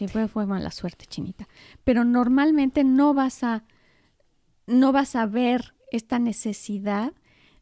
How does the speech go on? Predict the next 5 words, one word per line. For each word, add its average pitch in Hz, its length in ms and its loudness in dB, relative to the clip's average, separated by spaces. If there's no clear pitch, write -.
de, 226 340 -4
<clears throat> 254 800 -6
de 233 120 -4
mostrar, 226 640 -4
eh, 185 100 -8